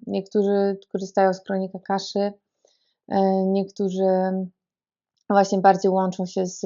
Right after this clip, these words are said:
przewodnikami duchowymi, inni kierują swoje, swoje prośby do Boga,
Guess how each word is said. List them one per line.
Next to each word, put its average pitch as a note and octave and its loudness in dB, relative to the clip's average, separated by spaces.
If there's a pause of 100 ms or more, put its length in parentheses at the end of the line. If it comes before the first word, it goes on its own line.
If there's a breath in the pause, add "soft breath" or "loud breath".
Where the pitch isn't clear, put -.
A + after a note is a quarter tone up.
przewodnikami F#3+ -2
duchowymi, F3+ -2 (340)
inni G3 2
kierują F#3+ 2
swoje, F3+ 0
swoje F#3 -2
prośby F#3 -2
do F3+ -4
Boga, F#3 0